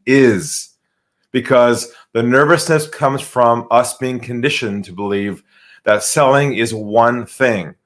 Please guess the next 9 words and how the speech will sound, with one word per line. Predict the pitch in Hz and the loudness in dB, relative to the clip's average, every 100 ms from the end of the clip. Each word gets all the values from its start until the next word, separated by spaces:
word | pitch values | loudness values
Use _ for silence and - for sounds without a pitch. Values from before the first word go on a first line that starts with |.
| _ - | _ -6
which | 110 | -4
is | 131 127 - | -2 -6 2
us | 127 143 - - - _ _ | 4 4 0 -6 -14 _ _
chasing, | - - 143 - 151 147 143 | -10 -4 -4 -4 -6 -6 -8
pursuing, | - 117 - 147 139 143 139 | -6 -6 -2 0 0 -2 -4
convincing, | - 117 113 139 - 147 143 139 - _ _ _ _ | -8 -8 -4 -4 -4 -4 -4 -8 -12 _ _ _ _
having | 143 147 147 | 0 2 0
someone | - 147 143 | -2 0 2
else | 139 131 | 2 0